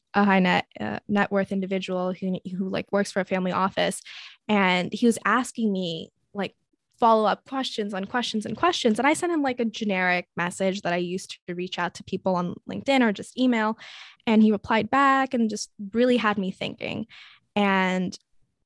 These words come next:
I think the one thing that's just really important is to say how I can add value to this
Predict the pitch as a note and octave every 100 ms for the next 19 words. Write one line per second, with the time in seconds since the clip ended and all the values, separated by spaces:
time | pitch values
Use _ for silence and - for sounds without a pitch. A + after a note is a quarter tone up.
0 | _ G#3 B3 B3 A#3+ G#3 G3 G3 G3+ G3+
1 | G3+ F#3+ F#3+ F#3 - - G3+ - G3 G3
2 | F#3+ G#3+ G3+ G3 F#3 - F#3+ F#3 - -
3 | G3 F3+ - - - G3+ F#3 F#3+ - A#3+
4 | B3+ C4 B3 _ G3+ G#3 G3+ - G3+ -
5 | F#3+ F3+ F3 - F#3+ F#3 F#3 F3+ F3+ -
6 | - G#3+ - _ - - D3+ E3+ - -